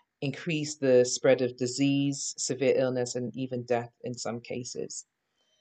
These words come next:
As a result of this drug resistance,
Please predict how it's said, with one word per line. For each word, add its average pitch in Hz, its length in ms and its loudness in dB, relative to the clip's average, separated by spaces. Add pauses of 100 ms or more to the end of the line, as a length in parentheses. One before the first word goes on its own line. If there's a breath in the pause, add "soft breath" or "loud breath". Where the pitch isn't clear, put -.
(200)
As 139 160 -2
a 143 60 -4
result 170 480 6
of 147 260 8
this 131 320 0 (260)
drug 147 320 6
resistance, 143 800 -2